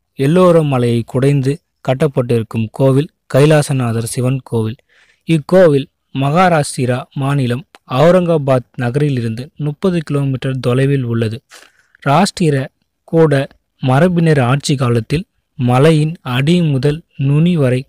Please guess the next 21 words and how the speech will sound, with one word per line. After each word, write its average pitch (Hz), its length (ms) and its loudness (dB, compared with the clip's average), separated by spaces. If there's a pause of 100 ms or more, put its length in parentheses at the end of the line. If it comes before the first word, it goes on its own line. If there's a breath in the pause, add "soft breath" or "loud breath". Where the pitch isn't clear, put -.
(120)
குடைந்தே 156 380 2
வடிவமைக்கப்பட்டுள்ளது. 123 1040 -2 (580)
கிபி 160 500 0
ஐந்தாம் 180 540 2
நூற்றாண்டுக்கும் 143 720 -2 (220)
பத்தாம் 175 460 0
நூற்றாண்டுக்கும் 143 720 -2 (340)
இடையில் 156 400 2
வடிவமைக்கப்பட்டது. 131 840 0 (300)
சிவனின் 170 680 2
இருப்பிடமான 147 800 0 (220)
கைலாயத்தை 160 720 2
போன்று 139 420 2
வடிவமைக்கப்பட்டுள்ளது. 123 840 -2 (500 soft breath)
இருநூத்தி 165 480 2
ஐம்பது 147 420 4
அடி 135 240 2
நீளமும் 131 600 2 (420)
நூத்தி 196 360 2
ஐம்பத்து 147 500 2
அடி 131 260 0